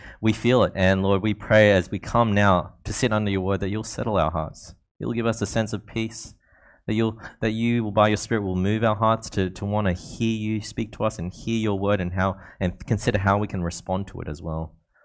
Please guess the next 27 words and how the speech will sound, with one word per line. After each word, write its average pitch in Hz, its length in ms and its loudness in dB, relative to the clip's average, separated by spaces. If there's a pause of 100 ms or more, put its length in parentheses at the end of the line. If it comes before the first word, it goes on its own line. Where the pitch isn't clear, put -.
(160)
Uh, 110 120 6
I 107 100 4
do 117 160 4
pray, 110 300 4
Lord, 101 220 2
that 95 80 6
as 92 140 0
we 98 140 -2 (260)
think 117 140 0
through 104 180 0
this, 98 260 -4
this, - 360 -6 (380)
um, 92 200 4
passage 120 420 0
in 95 80 0
Mark 90 380 4
and, 90 200 -4
and 95 220 -2
hearing 117 320 -2
about 98 240 4
who 107 160 0
Jesus 95 380 -4
is, 101 260 0 (240)
help 117 240 2
us, 117 160 -2
Lord, 95 220 0
to, 90 260 0